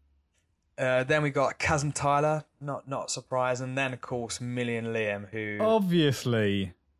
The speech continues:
Speaker 1: are obviously the hottest couple.
Speaker 2: Yeah, the, the two, like, tall, statuesque Greek gods.
Speaker 1: And then, and then it gets start, starts to get a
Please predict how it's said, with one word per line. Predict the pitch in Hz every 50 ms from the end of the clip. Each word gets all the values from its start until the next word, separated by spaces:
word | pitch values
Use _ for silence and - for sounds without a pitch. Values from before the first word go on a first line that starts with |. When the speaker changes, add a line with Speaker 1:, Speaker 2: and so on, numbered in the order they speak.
| _ _ -
Speaker 1:
are | 147 147 143 139 -
obviously | - 147 139 127 127 120 110 - - 117 110
the | 113
hottest | 107 113 101 92 - -
couple. | - 98 - _ - 98 98 120 143 _ _ _ _ -
Speaker 2:
Yeah, | 139 156 160 147 120
the, | 117 117 113 - _ -
the | 131 120
two, | - - - - 156 151 139 135 131
like, | 127 127 127 - - -
tall, | - - 143 135 131 123 120 120 117 117 - _ _ -
statuesque | - - - - 131 120 - - 131 117 110 107 104 -
Greek | - 135 123 117 87
gods. | - 131 120 110 92 87 - - - - _ - 82 - - _ _ _ _ _ _ _ _ _ _ - - -
Speaker 1:
And | 131 131 131
then, | 127 160 180 196 202 202 196 190 190 -
and | 156 160
then | 175 196 208
it | 185
gets | 170 185 165 -
start, | - - - - - - 175 165 147 - - -
starts | - - 175 147 - -
to | -
get | - -
a | 135